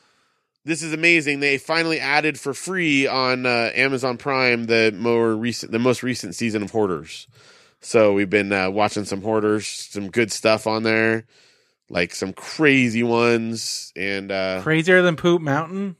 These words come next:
Speaker 1: not crazier than Poop Mountain. Poop Mountain, I think, is the pinnacle.
Speaker 2: Poop
Speaker 1: I mean,
Speaker 2: Mountain stands is, like, the craziest thing I've ever seen on that
Speaker 1: yeah,
Speaker 2: show.
Speaker 1: like,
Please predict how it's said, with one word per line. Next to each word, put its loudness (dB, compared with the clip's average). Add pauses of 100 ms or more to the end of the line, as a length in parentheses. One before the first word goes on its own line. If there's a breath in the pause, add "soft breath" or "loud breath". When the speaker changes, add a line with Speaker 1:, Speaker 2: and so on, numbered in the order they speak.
Speaker 1:
not 0
crazier 4
than -2
Poop -4
Mountain. -2
Poop -4
Mountain, -4
I 0
think, -6
is -8
the -14
pinnacle. -6
Speaker 2:
Poop -2
Speaker 1:
I -2
mean, -4
Speaker 2:
Mountain 2
stands 4
is, -2
like, 4
the -2
craziest -2
thing 0
I've 0
ever 0
seen -4
on -4
that 0
Speaker 1:
yeah, 2
Speaker 2:
show. -8
Speaker 1:
like, -2